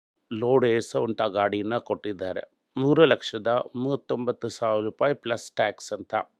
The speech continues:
ಗಾಡಿ ಬಂದಿದೆ. Top in three wheelers ಜೊತೆ ಕಾಂಪೀಟ್ ಮಾಡೋದಕ್ಕೆ ಶುರು ಮಾಡಿದೆ. ಹೇಗೆ ಏಸು ಸಕ್ಸಸ್‌ಫುಲ್ ಆಗಿತ್ತೋ, ಹಾಗೆ ಇದು ಕೂಡ ಸಕ್ಸಸ್‌ಫುಲ್ ಆಗಿರುತ್ತೆ ಅಂತ ನಾವು ಎದುರು ನೋಡ್ತಾ ಇದ್ದೀವಿ.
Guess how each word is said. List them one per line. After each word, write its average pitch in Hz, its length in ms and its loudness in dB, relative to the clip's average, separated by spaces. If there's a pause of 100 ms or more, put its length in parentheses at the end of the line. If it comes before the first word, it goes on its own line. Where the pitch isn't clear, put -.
ಗಾಡಿ 120 300 4
ಬಂದಿದೆ. 101 560 -2
Top 143 460 6
in 143 140 0
three 143 280 -4
wheelers 123 520 -4
ಜೊತೆ 113 280 -2
ಕಾಂಪೀಟ್ 117 500 -4
ಮಾಡೋದಕ್ಕೆ 107 540 -2
ಶುರು 107 280 -6
ಮಾಡಿದೆ. 98 600 -6
ಹೇಗೆ 143 580 4
ಏಸು 123 360 0
ಸಕ್ಸಸ್‌ಫುಲ್ - 720 -8
ಆಗಿತ್ತೋ, 101 680 -6
ಹಾಗೆ 123 360 2
ಇದು 117 220 -2
ಕೂಡ 131 240 2
ಸಕ್ಸಸ್‌ಫುಲ್ 123 680 -4
ಆಗಿರುತ್ತೆ 107 540 -2
ಅಂತ 101 160 -4
ನಾವು 135 300 0
ಎದುರು 104 300 -4
ನೋಡ್ತಾ 101 260 -2
ಇದ್ದೀವಿ. 98 440 -6